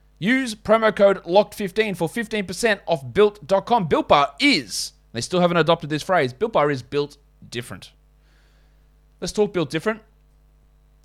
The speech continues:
Let's talk Steph Curry, who was great.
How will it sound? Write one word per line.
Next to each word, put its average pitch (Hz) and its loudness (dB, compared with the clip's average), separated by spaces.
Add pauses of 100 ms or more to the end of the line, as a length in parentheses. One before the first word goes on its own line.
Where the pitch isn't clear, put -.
(220)
Let's - -12
talk 175 -2
Steph - -4
Curry, 135 0 (400)
who 175 2 (300)
was 135 -8
great. 170 2